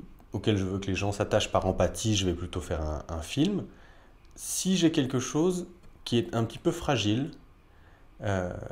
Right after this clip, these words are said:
je vais plutôt faire participer les gens à, à la discussion, histoire que ils mettent eux-mêmes le doigt dessus. Et pour ça, on utilise les jeux.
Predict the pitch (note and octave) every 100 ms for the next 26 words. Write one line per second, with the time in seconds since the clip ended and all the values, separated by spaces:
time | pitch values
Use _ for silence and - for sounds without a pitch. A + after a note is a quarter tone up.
0 | - - - - - A#2 G2 A2 G#2+ C3
1 | D3 D#3 E3 - - - - B2+ - -
2 | - - D#3 D3+ C#3 C#3+ B2+ A2+ A#2+ G#2+
3 | G2 G2+ - G#2 G2 G2+ - G#2 - E3
4 | F#3 G#2 - C#3 D#3 - B2 C#3+ - -
5 | - - - - - A2+ C3 - - D#3
6 | D#3 D#3 C3 A#2+ A2 A2 - E2+ - -
7 | - - - F3 - - - - - -
8 | - - - - - - - A2 G2 D#3+
9 | - - C3+ F3 - G#2+ G2+ A#2+ C#3+ G#2+
10 | F#2 -